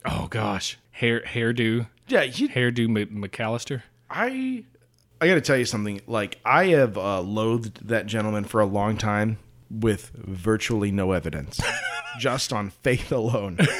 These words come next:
Speaker 2: 'Cause I am, I am a man of faith, and when I believe that I can hate someone, I make that happen. And so, uh, in my research for this week, which let's just take the, the, the
Speaker 1: Cover
Speaker 2: drape,
Speaker 1: off the
Speaker 2: yeah,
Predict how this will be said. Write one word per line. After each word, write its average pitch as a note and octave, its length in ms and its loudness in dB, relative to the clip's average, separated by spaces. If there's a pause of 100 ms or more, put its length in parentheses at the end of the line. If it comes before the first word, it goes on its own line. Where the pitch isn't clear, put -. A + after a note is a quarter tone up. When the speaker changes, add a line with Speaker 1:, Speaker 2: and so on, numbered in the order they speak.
Speaker 2:
'Cause G3+ 160 10
I B3+ 160 12
am, B3 240 8
I G3+ 200 6
am A3 120 6
a G#3+ 80 8
man G#3+ 220 6
of A3 120 2
faith, G3+ 400 0 (540)
and D3 160 4
when D#3+ 140 6
I F3 100 4
believe A3 640 6
that A#3+ 120 8
I A3+ 120 8
can G3 180 4
hate F3+ 260 0
someone, D#3 380 2
I D3 80 4
make D3+ 240 0
that D#3+ 140 2
happen. - 420 -6 (840)
And D#3 260 -2
so, D3 480 0
uh, C3+ 300 4
in G#3 440 2 (100)
my E3 120 4
research D3+ 460 0
for C#3+ 100 -4
this C3 200 -6
week, A#2+ 220 -4
which - 220 -2
let's D#3 180 -2
just - 340 -8
take C#3 220 -2
the, A2 260 -4 (200)
the, A2 360 -6 (160)
the - 80 -10
Speaker 1:
Cover G#2+ 200 -2
Speaker 2:
drape, G#2 240 -2
Speaker 1:
off - 60 -18
the D#3 80 -6
Speaker 2:
yeah, A2+ 200 -2